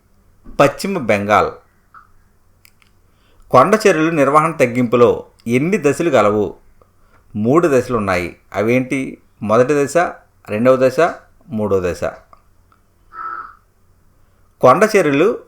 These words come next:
నిర్వహణ తగ్గింపులో మొదటి దశలు గల అంశాలేవి? విపత్తుకు ముందు వైపరీత్యాల దత్తాంశం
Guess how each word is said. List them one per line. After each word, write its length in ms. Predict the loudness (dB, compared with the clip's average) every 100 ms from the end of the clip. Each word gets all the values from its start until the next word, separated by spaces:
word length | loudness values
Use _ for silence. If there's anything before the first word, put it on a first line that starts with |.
| -6
నిర్వహణ 500 | 0 2 2 2 0
తగ్గింపులో 760 | 0 0 -2 -2 0 0 -4 -14 _ -8
మొదటి 420 | 0 0 0 -2
దశలు 180 | 0 0
గల 180 | 2 2
అంశాలేవి? 640 | 2 0 -2 0 -2 -6 -12 _ _ _ _ _ _ _ -4
విపత్తుకు 480 | 0 2 2 -2
ముందు 400 | -2 -4 -4 -6 -8 -4
వైపరీత్యాల 680 | 2 4 4 0 0 0 0
దత్తాంశం 720 | 2 -2 2 0 2 -4 -6